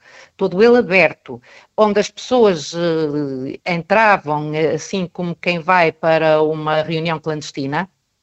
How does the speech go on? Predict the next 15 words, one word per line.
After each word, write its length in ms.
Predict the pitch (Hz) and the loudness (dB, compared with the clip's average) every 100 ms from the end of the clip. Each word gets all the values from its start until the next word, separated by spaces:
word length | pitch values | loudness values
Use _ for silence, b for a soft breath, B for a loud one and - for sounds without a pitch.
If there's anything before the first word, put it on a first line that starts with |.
| _ _ | _ _
e, 680 | - 208 196 185 175 165 160 - | -4 -2 0 0 -2 -2 -4 -4
e 180 | 226 240 | 2 4
aí 260 | 220 254 269 | 6 4 2
eu 120 | 240 | 2
encontrei 600 | 226 196 185 170 151 151 | 0 -2 -2 0 0 0
pessoas, 540 | - - 196 202 - _ _ _ | -6 -4 -2 -2 -8 _ _ _
de 80 | - | 2
facto, 240 | 208 202 | 2 2
de 60 | 180 | -2
várias 260 | 185 165 | -2 -2
classes, 320 | - 165 180 - | -4 -4 -4 -8
como 160 | 185 | -10
disse 200 | 202 190 | -10 -4
há 80 | 160 | -4
pouco. 320 | - - - | -4 -14 -16